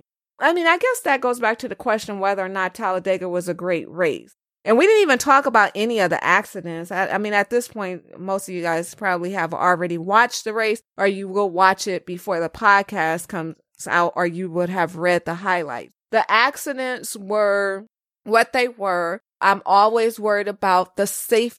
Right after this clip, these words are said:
of our drivers when we're at the super speedways.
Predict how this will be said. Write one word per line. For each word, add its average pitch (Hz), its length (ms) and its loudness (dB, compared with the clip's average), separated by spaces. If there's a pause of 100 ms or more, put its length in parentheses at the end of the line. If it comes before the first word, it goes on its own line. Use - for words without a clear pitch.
(140)
of 175 420 -2
our 180 140 0
drivers 180 760 2
when 180 320 -4
we're 180 260 -2 (100)
at 175 560 2 (240)
the 196 100 2
super 202 320 -2
speedways. 175 920 -4